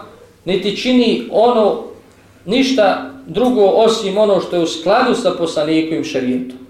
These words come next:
To je, znači, potpuna predanost vjeri, a to jeste značenje Islama. El Islam znači potpuna predanost vjeri.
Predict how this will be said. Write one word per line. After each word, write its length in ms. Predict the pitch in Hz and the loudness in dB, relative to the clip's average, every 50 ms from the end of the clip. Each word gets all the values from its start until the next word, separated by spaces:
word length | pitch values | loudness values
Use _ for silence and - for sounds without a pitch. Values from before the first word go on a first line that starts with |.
| - - - - - _ - | -20 -20 -20 -20 -20 _ -4
To 120 | - 180 | -2 0
je, 60 | 175 | 0
znači, 320 | 170 180 180 170 - 151 135 - | 2 2 0 0 0 -4 -6 -2
potpuna 500 | 180 175 175 - - 151 151 143 131 - 143 | 0 -2 0 0 -2 0 0 0 0 0 2
predanost 600 | 175 190 180 - 143 131 131 127 123 131 - - | 2 2 4 4 2 2 2 -2 -6 -6 -4 0
vjeri, 360 | 165 180 202 214 - - - - - - - | 2 2 2 2 -2 -6 -10 -16 -16 -12 -10
a 100 | 139 135 | -10 -8
to 160 | - 147 147 | -4 -2 0
jeste 320 | 151 165 160 156 165 147 | 2 2 2 2 0 -2
značenje 500 | 135 143 143 151 151 147 - 151 143 135 | 0 2 2 2 2 0 -2 -4 -4 -4
Islama. 540 | 131 131 - - 131 127 127 127 127 123 123 - - | -4 -4 -4 -2 0 0 0 0 0 -2 -6 -6 -4
El 160 | 131 127 131 135 | -4 -4 -4 -4
Islam 400 | - - - 156 160 160 143 135 | -10 -6 -2 0 0 0 2 2
znači 540 | 143 139 135 - - 135 127 - - - - - - - - | 2 0 0 0 -4 -4 -4 -4 -8 -12 -12 -16 -12 -4 0
potpuna 500 | 156 160 160 160 147 143 135 131 135 135 | 0 0 2 0 0 2 2 0 0 2
predanost 480 | 143 143 139 135 131 127 127 - - | 0 2 2 2 0 -2 -4 -6 -4
vjeri. 200 | 131 120 120 - | -4 -6 -6 -6